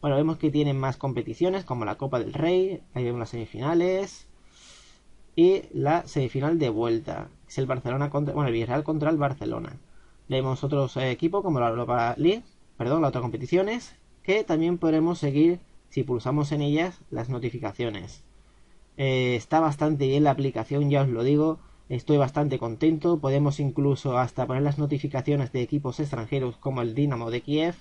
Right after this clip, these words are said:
el Dinamo de Zagreb, y bueno, pues, la verdad que está bastante bien. Os recomiendo encarecidamente esta aplicación. Si veis en el menú arriba superior podemos, eh, dar nuestra nota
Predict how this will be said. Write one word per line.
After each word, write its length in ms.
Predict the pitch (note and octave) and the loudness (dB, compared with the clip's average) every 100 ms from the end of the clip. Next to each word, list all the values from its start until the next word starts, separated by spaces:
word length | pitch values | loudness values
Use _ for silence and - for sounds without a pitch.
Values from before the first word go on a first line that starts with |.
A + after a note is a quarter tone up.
| - - - - - - - | -16 -20 -20 -20 -20 -20 -8
el 160 | - C3+ | -2 4
Dinamo 300 | D#3 D#3 C3 | 6 6 2
de 100 | C3 | -2
Zagreb, 580 | - A#2 A2+ D#3 D#3 F#2+ | -4 -4 0 0 -2 -6
y 60 | |
bueno, 220 | A2 G#2+ - - | -8 -8 -12 -20
pues, 260 | - - - | -20 -20 -12
la 80 | |
verdad 180 | A2+ A#2+ | -8 -6
que 80 | B2+ | -8
está 180 | - A#2+ | -6 -6
bastante 420 | A#2 - A#2 G2+ | -6 -10 -10 -10
bien. 200 | G#2 A#2+ - - - - - | -10 -14 -20 -20 -20 -18 -2
Os 180 | D#3 D3+ | 0 2
recomiendo 760 | D#3+ D3+ D#3+ F#3 F#3 G3+ G3+ - | 2 2 2 2 2 0 -2 -2
encarecidamente 920 | D3+ C#3+ C3+ B2+ D3 D3+ D#3+ D#3 D#3 D3 | -2 0 -2 0 0 2 0 0 -2 0
esta 200 | D3+ D#3+ | -2 -2
aplicación. 680 | C#3 B2+ G2+ G#2 B2+ G2+ A2 | -2 -4 -6 -6 -6 -6 -8
Si 140 | B2+ | -4
veis 200 | C#3 E3 | 0 0
en 80 | F3 | 0
el 80 | D#3 | 0
menú 320 | D3 D3+ D#3 | 2 2 2
arriba 260 | D3 D3+ D3+ | 4 4 2
superior 500 | D3+ C#3+ B2+ D3+ E3+ | 0 -2 0 0 0
podemos, 600 | - C3+ C#3+ D3+ D3+ - - | -2 0 0 0 -2 -8 -6
eh, 680 | C3+ B2+ A#2+ A2+ A2+ A#2 C3 C3+ B2+ | -4 -2 -2 -2 -4 -6 -10 -8 -2
dar 180 | C3+ | 0
nuestra 360 | D3 D3+ C#3+ C3+ | 2 -2 -2 -2
nota 400 | C#3+ E3 E4 E4+ | 0 2 0 0